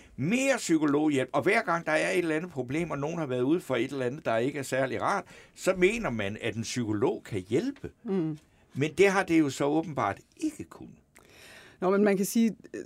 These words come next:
Speaker 2: selvfølgelig synes jeg jo stadigvæk, at psykologerne spiller en rigtig vigtig rolle i at afhjælpe problemet, når man har fået det dårligt eller har udviklet egentlig psykisk lidelse, så, så er det en rigtig god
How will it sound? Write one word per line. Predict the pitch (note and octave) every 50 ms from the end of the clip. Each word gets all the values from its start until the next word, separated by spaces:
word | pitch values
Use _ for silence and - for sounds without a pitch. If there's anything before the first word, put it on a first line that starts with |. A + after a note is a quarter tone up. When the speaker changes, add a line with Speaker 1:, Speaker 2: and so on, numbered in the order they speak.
| -
Speaker 2:
selvfølgelig | - - A3 - - A3+ G#3+ A3+ -
synes | - A3 G3+ -
jeg | A3 G3
jo | G3
stadigvæk, | - - G3+ G3+ G3+ G#3 G3
at | F#3
psykologerne | E3+ - G#3 F#3+ F#3+ G3+ G3+ G3+ G#3 G#3 F#3+
spiller | - - - G3+ G3+ G#3 G3+
en | F#3+ F#3 F3 F3
rigtig | G3 F#3+ F3+ - F#3+ F3
vigtig | G3+ G3 F3+ A3 G#3+ -
rolle | E3+ F3 F3+ G3 G#3
i | - G3+ G3 F#3+
at | E3
afhjælpe | - - E3+ F3+ G3 G#3 G#3 E3+ -
problemet, | - - E3+ - G#3 G3 F3 G3+ G3+
når | F#3+ F3
man | F3 E3+ F3
har | E3 G3 G3 C#3+
fået | C#3+ - G#3 F#3 F#3+ G3
det | G3+ - -
dårligt | - F3+ F3 F3+ G3+ G#3+ -
eller | - E3 E3+
har | E3+ F#3
udviklet | - G3+ G3+ G3 F#3+ G3+ D#3+ E3+ F3 -
egentlig | - G3 F#3+ F#3+ F#3 G3 F#3
psykisk | E3 - - G#3+ G3 F3+ G#3 F#3+ - -
lidelse, | F#3+ G3 G3+ G#3+ G3+ - F#3+
så, | - - G3 F#3+ - -
så | - - G#3+
er | F#3+ F3+ F#3+
det | F3+ F#3
en | F3+ F3+
rigtig | F#3+ F#3 F3+ G3
god | F3 - G3+ G3+